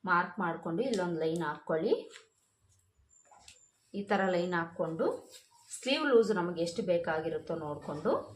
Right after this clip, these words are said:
ಅಷ್ಟಕ್ಕೆ ಮಾರ್ಕ್ ಮಾಡ್ಕೊಳ್ಬೇಕು. ಇಲ್ಲಿ ಮಾರ್ಕ್ ಮಾಡ್ಕೊಂಡು ಇಲ್ಲಿಂದ ಮಾರ್ಜಿನ್‌ಗೋಸ್ಕರ ಎರಡು ಇಂಚ್ ಎಕ್ಸ್ಟ್ರಾ ತಗೊಂಡು ಇದಕ್ಕೆ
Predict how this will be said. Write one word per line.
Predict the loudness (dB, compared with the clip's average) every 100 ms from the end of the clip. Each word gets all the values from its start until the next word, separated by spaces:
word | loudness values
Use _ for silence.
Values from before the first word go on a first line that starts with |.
| -20 -20 -20 -20 -6
ಅಷ್ಟಕ್ಕೆ | -6 -4 -10 -4 2 2 0 -14 _ _ _ _ 2
ಮಾರ್ಕ್ | 4 4 2
ಮಾಡ್ಕೊಳ್ಬೇಕು. | -4 -2 -4 -2 -2 -2 -6
ಇಲ್ಲಿ | -2 0 0 -2 -18 -18 -16 -16 -20 -20 _ _ -4
ಮಾರ್ಕ್ | 0 0 0
ಮಾಡ್ಕೊಂಡು | -4 -4 -4 0 2 2 0 -12 -20 -20 -20 -20 _ _ _
ಇಲ್ಲಿಂದ | -8 -2 2 2 2 2 0 -2 -8
ಮಾರ್ಜಿನ್‌ಗೋಸ್ಕರ | 2 2 2 -2 -2 -4 -4 0 0 0 -2
ಎರಡು | 0 2 0
ಇಂಚ್ | -2 -2
ಎಕ್ಸ್ಟ್ರಾ | -4 -6 -8
ತಗೊಂಡು | -6 -6 -6 2 2 2 -8 -16 -18 -10
ಇದಕ್ಕೆ | -6 -6 -2